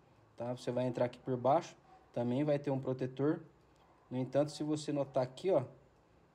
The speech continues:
no protetor ele vai ter uma pequena abertura.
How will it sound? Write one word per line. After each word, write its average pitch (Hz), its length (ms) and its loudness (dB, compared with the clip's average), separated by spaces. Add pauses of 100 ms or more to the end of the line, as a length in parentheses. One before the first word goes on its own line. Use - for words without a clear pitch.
(120)
no 123 120 -6
protetor 135 480 -2
ele 151 140 2
vai 147 140 2
ter 147 120 -2
uma 147 140 2
pequena 147 440 0
abertura. 170 640 2